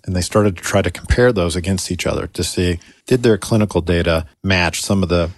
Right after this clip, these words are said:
research that they had done manually in paper or from medical journals, to see where were they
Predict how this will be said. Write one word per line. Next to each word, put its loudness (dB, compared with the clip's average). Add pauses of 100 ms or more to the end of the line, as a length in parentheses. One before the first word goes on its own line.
research 2
that -2
they 2
had -2
done 0
manually 2
in -4
paper 0
or 0
from -2
medical 0
journals, -6 (240)
to -2
see -2
where 4
were 4
they -4